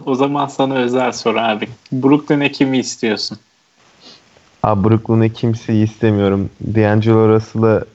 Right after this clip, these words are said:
Speaker 2: maksimumun bir tık altı kontratı veriyorsun. Ee, bu
Speaker 1: Ya
Speaker 2: işte
Speaker 1: artık
Speaker 2: böyle
Speaker 1: dün geceden sonra bir tık altı olmaz da.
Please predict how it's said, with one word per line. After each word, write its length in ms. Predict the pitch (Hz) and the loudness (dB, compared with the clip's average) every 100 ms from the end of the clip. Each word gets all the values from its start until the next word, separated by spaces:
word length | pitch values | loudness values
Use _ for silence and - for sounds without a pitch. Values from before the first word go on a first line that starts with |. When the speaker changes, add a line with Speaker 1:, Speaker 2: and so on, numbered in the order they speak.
| - | -10
Speaker 2:
maksimumun 960 | 95 101 107 113 - 113 107 104 104 101 | -6 -2 -2 -4 -6 -4 -2 -2 -2 -4
bir 60 | |
tık 220 | 113 113 | -6 -2
altı 280 | 113 107 - | 0 0 -2
kontratı 600 | - 107 110 110 110 113 | -4 -4 0 0 0 -2
veriyorsun. 540 | 110 107 110 113 117 131 _ _ _ _ _ _ _ _ _ | -2 0 0 -2 -12 -12 _ _ _ _ _ _ _ _ _
Ee, 600 | 107 104 107 104 104 107 - - - | 2 4 4 4 4 2 -2 -10 -4
bu 100 | 120 | -2
Speaker 1:
Ya 60 | |
Speaker 2:
işte 140 | 117 - 120 | -2 0 0
Speaker 1:
artık 160 | 120 | 4
Speaker 2:
böyle 220 | 117 120 120 | 4 4 2
Speaker 1:
dün 160 | 135 | -2
geceden 460 | 139 135 143 151 151 | 0 0 -2 -4 -6
sonra 260 | 147 147 135 | -6 -8 -6
bir 140 | 127 | -8
tık 160 | - 147 | -4 0
altı 280 | 135 131 | 0 2
olmaz 480 | 135 135 165 165 127 | 0 2 0 -2 -2
da. 160 | 123 | -6